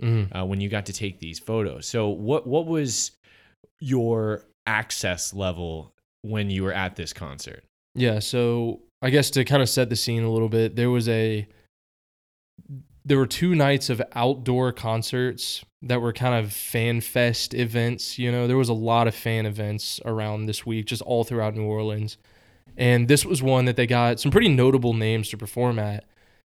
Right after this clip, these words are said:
Speaker 1: And this was the first night, and it's right on the, I think, the Mississippi River right there. It was, like, right on the riverbanks at this outdoor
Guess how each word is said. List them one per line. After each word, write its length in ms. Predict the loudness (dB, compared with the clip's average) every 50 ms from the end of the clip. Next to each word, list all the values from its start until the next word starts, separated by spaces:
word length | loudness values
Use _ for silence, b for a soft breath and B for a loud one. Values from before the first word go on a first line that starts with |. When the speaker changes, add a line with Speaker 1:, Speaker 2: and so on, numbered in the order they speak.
| _ _
Speaker 1:
And 260 | 0 2 4 4 6
this 120 | 4 4 4
was 120 | 2 2
the 80 | 2 2
first 300 | 2 4 2 2 2 2
night, 140 | 2 4 4
and 100 | 4 2
it's 140 | 0 -2
right 340 | -2 0 4 4 6 6 6
on 180 | 4 4 2 2
the, 380 | 2 2 2 2 2 0 -2 -2
I 80 | -4 -4
think, 180 | -2 -2 0
the 60 | 0 0
Mississippi 460 | 0 0 -2 -2 -4 -4 -4 -4 -4
River 360 | -2 -2 0 0 0 0 0
right 200 | 2 0 0 0
there. 180 | 0 0 2 2
It 40 |
was, 100 | 2 2
like, 140 | 0 0 -2 0
right 240 | 2 4 4 6
on 100 | 6 4
the 80 | 4 2
riverbanks 760 | 2 2 2 2 2 0 -4 -4 -6 -6 -6 -6 -6 -8 -8
at 160 | -8 -6 -4
this 180 | -4 -4 -4 -4 0
outdoor 600 | 2 2 2 2 0 0 0 2 2 0 0